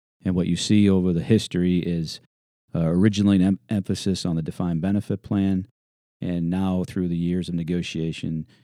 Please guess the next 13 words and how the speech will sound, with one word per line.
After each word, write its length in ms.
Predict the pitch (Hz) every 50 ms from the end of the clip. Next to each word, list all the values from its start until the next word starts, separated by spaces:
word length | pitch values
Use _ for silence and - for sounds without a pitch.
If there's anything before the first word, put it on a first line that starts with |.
| _ _
you 80 | -
see 220 | - - 95 90 82
more 360 | 82 85 90 95 95 92 92
and 120 | 90 87
more 260 | 90 90 90 87 80 76
heavier 420 | - - 92 82 92 87 85 87
weighting 380 | 80 82 87 90 87 90 87 85
on 120 | 85 82
the 60 | 82
defined 360 | 80 82 - 85 82 82 80
contribution 680 | - - 98 85 80 - - 76 92 101 101 - 107 101
side. 400 | - - 107 104 104 104 107 120 - _ _ _ _ _ _ _ -
And 420 | 90 90 92 90 87 85 82 -